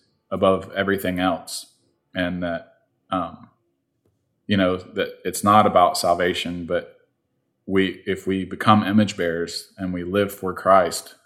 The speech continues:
and we do everything he asked, we're, it's natural that we're gonna be saved. Um,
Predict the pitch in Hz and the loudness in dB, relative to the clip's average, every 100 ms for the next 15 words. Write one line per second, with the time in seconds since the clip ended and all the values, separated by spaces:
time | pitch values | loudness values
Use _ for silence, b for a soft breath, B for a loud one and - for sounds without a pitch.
0 | - 90 87 85 - _ _ _ _ _ | -10 -6 -6 -10 -18 _ _ _ _ _
1 | - 98 87 104 101 95 92 85 85 92 | -4 -2 2 6 6 4 -2 -6 -2 0
2 | 98 92 - 85 82 95 92 92 95 107 | 0 -2 -6 -6 -6 -10 -8 2 2 2
3 | - 80 - 85 85 85 85 - 95 82 | -2 -8 -8 -8 -6 -6 -4 2 2 2
4 | 76 - - _ - 85 101 | -4 -10 -20 _ -12 -12 -14